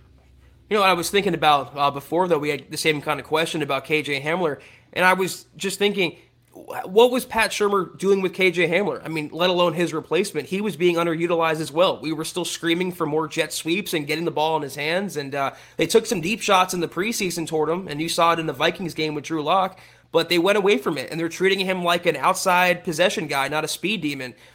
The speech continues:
So until, again, that mindset changes, and if it ever does, with Pat Shurmur knowing to get his guys the football and when,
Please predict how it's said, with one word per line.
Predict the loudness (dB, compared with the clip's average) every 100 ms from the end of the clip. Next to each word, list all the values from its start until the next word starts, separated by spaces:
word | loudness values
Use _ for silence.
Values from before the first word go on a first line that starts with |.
| _
So | -4 0 0 0
until, | -2 0 2 4 4
again, | 2 4 4 2 2
that | 0 0
mindset | -4 0 2 2 0 0 0
changes, | -2 -2 0 -4 -4
and | -6 -6
if | -8
it | -6
ever | 0 2 2
does, | 2 2 0 -4 -12 -14 -4
with | -2 0
Pat | 0 2
Shurmur | 0 0 0 0
knowing | 2 2 2 0
to | 0 0
get | 0 -2
his | 0
guys | 0 0 -2
the | -6
football | -2 2 4 2
and | 0 -6 -4
when, | -2 -2